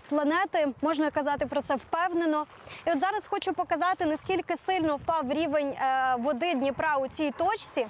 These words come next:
Ось всі ці скелі, прошу показати, раніше були заховані глибоко під водою. Але ось тепер це, е, така збільшена площа острова Хортиця. А на самому Дніпрі ми бачимо,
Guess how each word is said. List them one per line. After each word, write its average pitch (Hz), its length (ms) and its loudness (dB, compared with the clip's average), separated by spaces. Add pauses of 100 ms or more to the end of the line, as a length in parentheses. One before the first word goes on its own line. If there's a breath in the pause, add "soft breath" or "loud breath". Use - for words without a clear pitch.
(360 loud breath)
Ось 330 220 -2
всі 403 280 2
ці 339 220 -2
скелі, 370 540 0 (140)
прошу 302 280 -2
показати, 262 640 0 (340 loud breath)
раніше 359 520 2
були 302 300 0 (340)
заховані 302 680 2 (100)
глибоко 330 720 0 (100)
під 285 160 0
водою. 262 600 2 (320 loud breath)
Але 285 160 2 (160)
ось 349 80 -4
тепер 370 400 0
це, 349 320 0 (440)
е, 262 240 0
така 320 260 -2
збільшена 339 600 0
площа 320 540 0
острова 311 500 0
Хортиця. 247 760 -2
А 339 200 2
на 339 140 0
самому 339 440 2
Дніпрі 320 540 2
ми 339 160 0
бачимо, 302 580 0